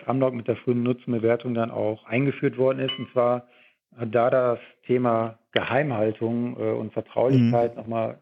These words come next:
Speaker 1: eine deutlich größere Rolle gespielt, einfach deshalb, weil in dem Moment, wo wir eine frühe Nutzenbewertung zu einem neuen Wirkstoff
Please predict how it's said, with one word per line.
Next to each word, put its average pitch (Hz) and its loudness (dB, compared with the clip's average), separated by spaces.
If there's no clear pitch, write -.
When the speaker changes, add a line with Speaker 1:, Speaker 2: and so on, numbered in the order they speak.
Speaker 1:
eine 117 -14
deutlich 117 -2
größere 120 -6
Rolle 120 2
gespielt, 120 -8
einfach 113 -10
deshalb, 123 0
weil 113 2
in 123 -2
dem 123 4
Moment, 127 2
wo 110 2
wir 147 2
eine 139 -6
frühe 123 0
Nutzenbewertung 120 -2
zu 120 -6
einem 113 -6
neuen 117 -4
Wirkstoff 127 -2